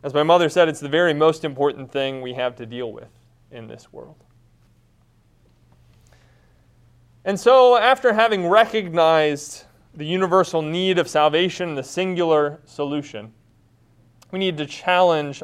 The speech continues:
honest evaluation. My mother says, "You are in the same room with me and everyone else in need of our sins being forgiven.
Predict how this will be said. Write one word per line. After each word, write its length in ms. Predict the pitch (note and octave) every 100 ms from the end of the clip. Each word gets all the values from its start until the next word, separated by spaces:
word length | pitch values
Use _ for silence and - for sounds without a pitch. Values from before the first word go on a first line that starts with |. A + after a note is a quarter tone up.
| -
honest 500 | D3+ D#3 D3+ C#3+ - -
evaluation. 800 | C#3 B2+ B2 B2 A#2+ A2 - - - _ _ _ _ _ _ _ _ _ _ _ _ _ _ _ _ _ _ _ _ _
My 60 | C#3
mother 240 | E3 F#3
says, 260 | F3+ F#3+ D#3
"You 160 | E3+ A#3+
are 100 | A3
in 80 | G3
the 100 | E3+
same 380 | - E3+ F#3+ E3
room 320 | F3 F3 E3
with 220 | C#3 C#3
me 260 | D#3 E3 A#2+ _ _ _ _ _ _
and 140 | C#3 C3
everyone 480 | D3+ E3+ C#3+ A2
else 360 | A2 - - _ _ _ _ _ _ _ _
in 240 | C#3 C3+
need 400 | C#3+ E3 F#3 F#3+
of 200 | F3+ D#3
our 160 | C3+ C3+
sins 460 | - B2 A2+ A2 A2
being 320 | A#2+ A#2 A#2
forgiven. 380 | A2+ A2+ -